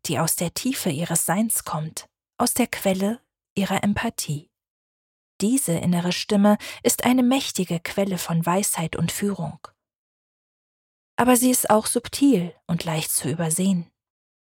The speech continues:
Deshalb ist es so wichtig, auf sie zu hören und ihr zu vertrauen. Vertrauen ist ein entscheidender Teil ihrer Selbstentwicklung als Empath. Es ist das Vertrauen in ihre Gefühle,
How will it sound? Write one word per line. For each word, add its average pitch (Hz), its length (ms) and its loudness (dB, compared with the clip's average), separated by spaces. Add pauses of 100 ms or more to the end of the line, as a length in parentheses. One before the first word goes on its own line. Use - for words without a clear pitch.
(100)
Deshalb 214 420 2
ist - 180 0
es 220 160 2
so 269 260 2
wichtig, - 520 -2
auf 170 80 -4
sie 185 180 -2
zu - 260 -2
hören 170 480 -4 (340)
und 240 200 -4
ihr 220 180 2
zu - 160 -6
vertrauen. 160 520 -4 (1500)
Vertrauen 254 500 4
ist - 160 0
ein 175 100 2
entscheidender 190 680 2
Teil 202 340 0
ihrer 160 220 -4
Selbstentwicklung 180 880 -4
als - 200 -4
Empath. - 580 -6 (1300)
Es - 180 0
ist - 400 2
das - 180 0
Vertrauen 208 500 4
in 175 120 0
ihre 190 240 0
Gefühle, 208 640 4